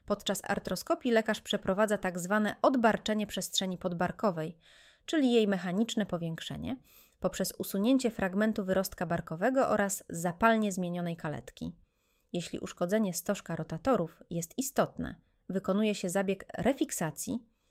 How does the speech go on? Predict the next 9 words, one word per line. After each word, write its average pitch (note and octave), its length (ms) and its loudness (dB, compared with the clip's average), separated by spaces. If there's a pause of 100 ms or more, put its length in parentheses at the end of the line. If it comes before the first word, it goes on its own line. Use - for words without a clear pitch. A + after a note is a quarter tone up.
(140)
polegający F3 600 2
na F#3+ 120 0
ponownym A3+ 500 4
przytwierdzeniu F#3 720 -4
oderwanego F3 540 -2
ścięgna F3 460 -6
do D#3+ 100 -4
kości - 340 -8
ramiennej F#3 540 -4